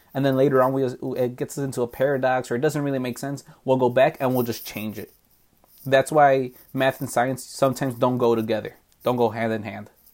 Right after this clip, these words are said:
because of the axioms of replacement and, you know, how we're basically shaping our own mathematical universe, which is why I fell in love with the math, with math, with the mathematical universe, because we're shaping it ourselves.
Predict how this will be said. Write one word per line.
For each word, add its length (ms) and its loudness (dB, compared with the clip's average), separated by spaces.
because 380 0
of 320 -4
the 160 -4
axioms 340 -6
of 100 -2
replacement 480 -6
and, 140 -4
you 60 -4
know, 120 0
how 300 2
we're 160 2
basically 500 -2
shaping 480 -6
our 160 2
own 260 -2
mathematical 500 -4
universe, 500 -4
which 220 -2
is 300 -8
why 380 2
I 140 2
fell 240 -2
in 80 -2
love 120 -2
with 140 -4
the 60 -6
math, 340 -4
with 140 0
math, 300 -2
with 120 -6
the 60 -8
mathematical 520 -4
universe, 320 -2
because 340 -4
we're 120 0
shaping 340 -6
it 60 -4
ourselves. 440 -2